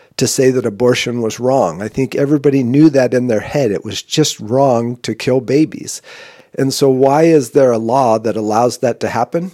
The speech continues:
It's to ease a guilty conscience. If we look at marriage between same sexes, well, never in the not too distant past did people ever think that was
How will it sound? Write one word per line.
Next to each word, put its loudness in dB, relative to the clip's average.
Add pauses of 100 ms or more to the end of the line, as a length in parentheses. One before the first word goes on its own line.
It's -4
to -4
ease 4
a 4
guilty -2
conscience. -6 (840)
If 2
we 0
look -2 (100)
at -6 (840)
marriage 2
between -2
same 0
sexes, -6 (100)
well, -2 (460)
never 0 (140)
in 0
the -2 (760)
not -2
too 2
distant -2
past -4
did -6
people 0
ever 2
think -2
that -4
was -6